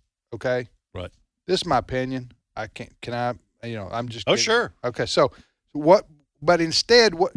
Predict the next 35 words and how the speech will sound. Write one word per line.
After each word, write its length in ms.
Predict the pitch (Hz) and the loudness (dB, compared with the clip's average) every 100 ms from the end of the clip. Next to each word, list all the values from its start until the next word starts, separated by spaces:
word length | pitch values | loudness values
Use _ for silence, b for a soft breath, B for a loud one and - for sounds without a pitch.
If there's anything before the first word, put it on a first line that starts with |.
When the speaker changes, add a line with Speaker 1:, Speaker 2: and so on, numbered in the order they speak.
| - - | -10 0
Speaker 1:
that's 280 | 165 202 | 4 4
what 180 | 233 - | 2 -4
you 100 | 202 | -2
would 140 | 190 139 | 0 4
have, 580 | 160 156 156 147 120 _ _ _ _ _ - | 6 8 8 4 0 _ _ _ _ _ -8
uh, 400 | 127 127 127 120 - _ _ _ _ _ | -4 -2 -2 -4 -10 _ _ _ _ _
uh, 280 | 127 123 120 113 - | -6 -4 -4 -6 -6
i-, 120 | 135 | -6
i-, 40 | 135 | -6
if 320 | 127 123 135 123 _ _ _ _ - | -8 -8 -6 -8 _ _ _ _ -10
if 160 | 131 | -8
it 80 | 143 | -6
was 140 | 127 117 | -8 -4
more 160 | 139 | -2
reflective 520 | 131 - 143 113 120 | -2 0 -2 0 -6
of 100 | 113 | -6
Biden's 640 | 110 123 127 127 113 104 - _ _ _ _ _ _ _ _ _ _ _ _ _ _ _ _ _ _ _ | 0 2 2 0 -8 -14 -16 _ _ _ _ _ _ _ _ _ _ _ _ _ _ _ _ _ _ _
career. 420 | - 143 104 - _ _ _ _ 117 | 0 0 -2 -8 _ _ _ _ -8
Okay? 260 | - 180 165 _ | -4 -4 -6 _
Speaker 2:
Right. 260 | 98 98 123 _ _ _ _ _ _ _ | -8 -8 -8 _ _ _ _ _ _ _
Speaker 1:
Now, 320 | 165 147 113 - | 2 2 0 -4
but 120 | 143 | 0
what 220 | 156 180 | 2 2
you 140 | 165 156 | 0 2
happen, 380 | 214 277 208 | 2 2 0
you 200 | 170 165 | -2 0
have 160 | 165 190 | 2 2
a 40 | |
guy 240 | 160 175 180 | 4 4 4
who 120 | 170 | 2
doesn't 300 | 151 190 208 | 4 4 4
know 120 | 165 | -2
what's 240 | 120 101 - | -2 -6 -8
going 320 | 104 95 90 | -10 -10 -12
on 300 | 90 95 | -14 -16